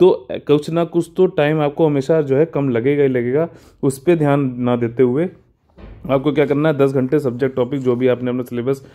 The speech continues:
और देखिए मैं इसको इसलिए नहीं बता रहा हूँ क्योंकि one size fit all नहीं हो सकता, अलग-अलग लोग के पास अलग-अलग टाइम पे, अलग-अलग टाइम पे वो पढ़ते भी हैं, अलग-अलग समय है,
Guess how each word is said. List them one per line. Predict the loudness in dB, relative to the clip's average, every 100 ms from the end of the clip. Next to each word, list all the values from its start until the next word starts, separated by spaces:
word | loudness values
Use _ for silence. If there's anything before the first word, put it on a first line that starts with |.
| -20 _
और | 0 2
देखिए | 2 2
मैं | 2 2 2
इसको | -2 -2 0
इसलिए | 0 0 -2
नहीं | -2
बता | -2 -2
रहा | -2
हूँ | -2
क्योंकि | -2 0
one | 0 0
size | 2 2 0
fit | 0
all | 2
नहीं | 2 0
हो | 0
सकता, | -2 -2 -4 -4 -14 _ 0
अलग-अलग | 4 4 4 2
लोग | 4 2 0
के | -2
पास | -2 -2
अलग-अलग | 0 0 0 -2
टाइम | -2 -2
पे, | 0 0
अलग-अलग | 2 2 0 0
टाइम | 0 2
पे | 2
वो | 2
पढ़ते | -2 0 0
भी | 2
हैं, |
अलग-अलग | 0 0 -2 -4 -4
समय | -4 -4 -2
है, | -2